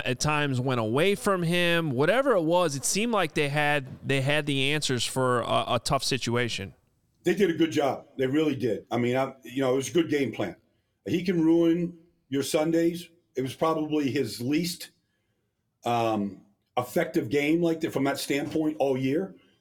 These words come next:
Speaker 2: Uh, Cole Kmet was over there in pass protection, chipping him. Uh, you had the rookie. I mean, they all kinda battled him over there, and they made sure that he wasn't left one-on-one a whole bunch. And even in the run game, I mean, yeah, he, he, he defeats run blocks like nobody else. But,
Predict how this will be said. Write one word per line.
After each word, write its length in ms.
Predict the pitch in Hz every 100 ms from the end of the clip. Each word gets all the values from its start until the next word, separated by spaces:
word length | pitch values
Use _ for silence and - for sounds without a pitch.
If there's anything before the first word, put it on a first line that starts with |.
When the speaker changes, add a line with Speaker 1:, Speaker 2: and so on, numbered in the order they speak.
| _
Speaker 2:
Uh, 200 | 120 120
Cole 220 | 107 151 151
Kmet 280 | 151 156
was 120 | 147 156
over 200 | 151 147
there 80 |
in 100 | 135
pass 260 | 117 147 156
protection, 540 | - - 165 165 151
chipping 360 | 113 165 160 160
him. 180 | 160 160 - _ _ _ -
Uh, 300 | 123 117 113 127
you 60 |
had 100 | 135
the 80 | 135
rookie. 480 | 143 160 160 151 131
I 60 |
mean, 200 | 143 139
they 140 | 143 156
all 180 | 165 170
kinda 260 | 165 160
battled 440 | 127 139 143 151 160
him 100 | 156
over 220 | 160 160
there, 280 | 165 185 - _ _ _ _ -
and 280 | 131 131 123
they 120 | 139
made 200 | 143 147
sure 240 | - 156 151
that 260 | 139 - - _ -
he 80 |
wasn't 300 | 139 151 170
left 320 | 160 151 151 -
one-on-one 560 | 123 151 143 143 151
a 60 | -
whole 160 | 151
bunch. 360 | 131 139 160 - _ 147
And 80 |
even 220 | 175 196 190
in 80 |
the 100 | 175
run 220 | 151 156 170
game, 360 | 175 180 175 - _ _
I 60 | 175
mean, 220 | 180 208
yeah, 160 | 185 139
he, 200 | 165 175 - _ _
he, 120 | 151
he 220 | 160 156
defeats 440 | 151 139 143 123 131
run 160 | 123
blocks 260 | 117 110 -
like 160 | 107
nobody 280 | 117 120 113
else. 180 | 120 -
But, 260 | - 110